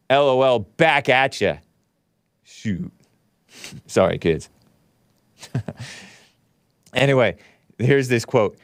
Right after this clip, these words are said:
"It is high time we stopped thinking politically as Republicans and Democrats," says this woman, "about elections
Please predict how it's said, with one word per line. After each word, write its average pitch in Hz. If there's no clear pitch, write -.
"It 156
is 147
high 226
time 143
we 208
stopped 180
thinking 160
politically 170
as 143
Republicans 131
and 135
Democrats," 127
says -
this 92
woman, 92
"about 190
elections 202